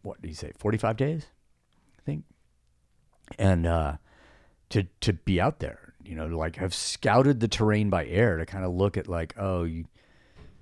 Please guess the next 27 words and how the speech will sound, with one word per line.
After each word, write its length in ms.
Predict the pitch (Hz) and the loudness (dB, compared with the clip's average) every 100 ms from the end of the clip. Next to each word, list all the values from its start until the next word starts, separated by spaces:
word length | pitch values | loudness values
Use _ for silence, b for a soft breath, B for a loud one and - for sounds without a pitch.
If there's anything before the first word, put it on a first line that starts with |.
| B B B _ - | B B B _ -20
okay, 220 | - 87 | -6 -6
you 80 | 80 | -4
could 120 | 85 | 0
go 180 | 95 92 | 4 4
here 520 | 80 95 80 76 76 | 6 4 4 0 -2
and 180 | 76 76 _ _ - | -4 -8 _ _ -12
maybe 120 | 80 | -10
get 200 | 76 85 | -8 -6
over 180 | 82 80 | -4 -4
the, 160 | 80 - _ | -6 -10 _
you 80 | 82 | -14
know, 240 | 80 80 - _ | -12 -14 -18 _
through 200 | - 101 | -8 -4
this. 360 | 87 85 - - b b b b b b b _ _ _ _ _ _ _ _ | -2 -2 -4 -10 b b b b b b b _ _ _ _ _ _ _ _
"It's 240 | 139 123 - | 0 0 4
not 240 | 135 156 | 4 6
a 60 | 165 | 6
pass, 520 | - - 120 113 - | 4 2 4 2 -2
Daryl. 520 | 85 92 82 82 87 - | -4 -2 0 0 0 0
It's 180 | 120 123 | 2 6
a 60 | |
way 180 | 101 98 | 4 4
you 280 | 110 107 113 | 2 4 2
cross 420 | 104 110 98 95 | 4 4 4 2
the 140 | - 95 | -2 -2
Alaska 460 | 85 90 92 - | 0 0 -2 -2
Range," 560 | 85 67 71 69 - - | -2 -2 -6 -8 -12 -16